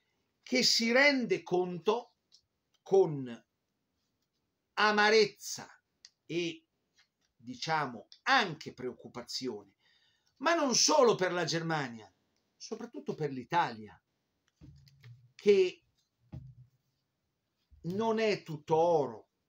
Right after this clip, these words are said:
come dire, non è tutto oro quello che riluce, e che la propaganda è un conto, la durissima realtà dei fatti è un altro.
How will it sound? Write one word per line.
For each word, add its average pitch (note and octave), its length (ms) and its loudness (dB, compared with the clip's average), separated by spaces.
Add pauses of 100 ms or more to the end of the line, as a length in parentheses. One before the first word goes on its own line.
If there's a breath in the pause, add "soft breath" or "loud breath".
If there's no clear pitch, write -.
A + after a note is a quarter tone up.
come C3 240 -10
dire, A#2 460 -12
non F#3+ 280 -4
è F3+ 180 -2
tutto C#3+ 320 -8
oro C3 520 -2
quello C#3+ 540 -6
che A#2+ 160 -16
riluce, B2+ 640 -10 (1200)
e E3+ 240 -2
che E3 480 -6 (1400)
la F3+ 300 -2
propaganda F#3+ 1400 0 (360)
è D#3+ 120 -6
un C3 200 -6
conto, A#2 640 -10 (680)
la G3+ 260 4
durissima G#3+ 920 2 (120)
realtà C#3+ 640 -6
dei C3 160 -4
fatti - 520 -20 (300)
è B2+ 140 -10
un G#2+ 80 -16
altro. G2 100 -20